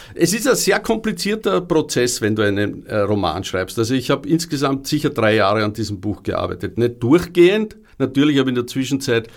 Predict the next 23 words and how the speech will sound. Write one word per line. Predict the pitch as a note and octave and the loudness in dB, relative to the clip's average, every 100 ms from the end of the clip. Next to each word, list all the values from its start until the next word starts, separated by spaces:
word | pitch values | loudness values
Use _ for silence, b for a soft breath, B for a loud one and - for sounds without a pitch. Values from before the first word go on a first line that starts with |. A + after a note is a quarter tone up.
| B B | B B
zwei | - A#2 | -2 0
Theaterstücke | A#2 A2 C3+ D3+ - D3 C#3 | 4 2 2 -2 -2 -2 0
gemacht | D3 C3 B2+ C3+ - | 2 4 4 2 -4
und, | A2 G#2+ | -6 -6
und | A2+ G#2+ | -8 -8
viele | B2 A#2+ G#2+ | -2 0 2
andere | A#2+ C3+ - - | 2 -2 -4 -6
Texte | B2+ - D#3+ | -6 -4 -4
geschrieben. | C#3+ - C#3 C#3+ D3 B B B | -4 -2 -2 -2 -2 B B B
Aber | - C#3 | 0 2
sozusagen | C#3+ D3 D#3 D#3 | 2 2 4 4
in | D#3 | 4
einem | C#3+ | 2
Zeitraum | - C3 D3+ D3 | 0 0 0 0
von | D3 C3+ | -2 0
drei | A2+ A#2+ | 2 2
Jahren | G#2 A#2 | 2 0
habe | A2+ A2+ | 0 -2
ich | A2+ | -2
an | |
diesem | G#2+ G2 A2+ | -2 -2 0
Roman | G#2 F#2+ F2+ F#2 | 0 0 -2 -4
geschrieben. | F2+ - G2+ G2+ A2 | -8 -8 -8 -8 -10